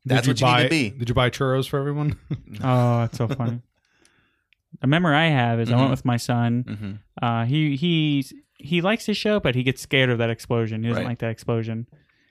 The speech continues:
Speaker 3: And, uh, I remember the first time going there. You know, he was younger. He's probably about, like, three, and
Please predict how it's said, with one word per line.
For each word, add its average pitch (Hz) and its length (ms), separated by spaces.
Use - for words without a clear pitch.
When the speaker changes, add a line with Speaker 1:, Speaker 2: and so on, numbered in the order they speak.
Speaker 3:
And, 117 360
uh, 117 40
I 117 60
remember 139 220
the 120 80
first 131 220
time 123 200
going 120 280
there. 123 280
You 135 60
know, 123 60
he 143 120
was 143 120
younger. 120 280
He's 120 80
probably 127 180
about, 120 220
like, 117 180
three, 120 600
and 117 500